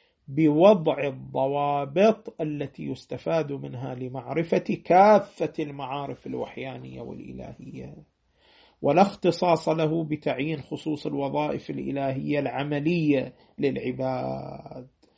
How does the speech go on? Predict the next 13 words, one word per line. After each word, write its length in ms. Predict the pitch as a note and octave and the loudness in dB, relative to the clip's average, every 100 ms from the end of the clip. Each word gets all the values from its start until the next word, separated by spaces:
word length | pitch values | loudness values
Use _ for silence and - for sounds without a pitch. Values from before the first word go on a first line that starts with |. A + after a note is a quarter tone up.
| - - D#3 | -20 0 6
أو 120 | D#3 | 6
تشخيص 580 | D3+ D3 - E3 D3 D#3+ | 6 0 2 2 2 0
الأحكام 640 | D3 C3+ - - D3 C#3 | -2 -4 -6 -4 -4 -4
الربوبية 720 | C3+ C3+ C3 C3+ C3+ C3 C3 | -6 -6 -4 -6 -6 -6 -8
فقط. 720 | A#2+ - - C3+ C3 C#3+ D3+ - _ _ - _ _ _ _ _ _ _ _ _ _ _ _ _ _ _ _ _ _ _ _ _ _ _ _ _ _ _ - - - - - _ _ _ _ _ _ _ _ - | -10 -12 -10 -8 -8 -10 -18 -20 _ _ -20 _ _ _ _ _ _ _ _ _ _ _ _ _ _ _ _ _ _ _ _ _ _ _ _ _ _ _ -20 -20 -20 -20 -20 _ _ _ _ _ _ _ _ 6
وبعد 600 | D#3+ D#3+ B3+ C#4 G3 F#3 | 8 10 8 4 4 4
بيان 600 | D#3 D#3 D3+ D3 C#3 C3+ | 6 4 4 0 -4 -6
هذا 460 | A#2 C3+ C3 B2 | -8 -6 -6 -8
المطلب 920 | A#2+ A#2+ B2+ - C3+ D3 E3 F#3 F3+ - _ _ _ _ _ _ _ _ _ _ _ _ _ | -8 -10 -14 -14 -6 -2 0 0 -2 -8 _ _ _ _ _ _ _ _ _ _ _ _ _
ننتهي 720 | C#3+ G#3+ G3 - E3 D3 D#3+ | 4 4 4 4 4 4 0
إلى 260 | C#3+ C3+ C3+ | -2 -2 -2
المطلب 640 | B2+ B2+ D#3+ D#3+ D3+ C#3+ | -2 -2 -4 -4 -4 -4
الرابع 640 | C3 B2 B2 C#3 F3+ F3 | -4 -8 -2 2 4 4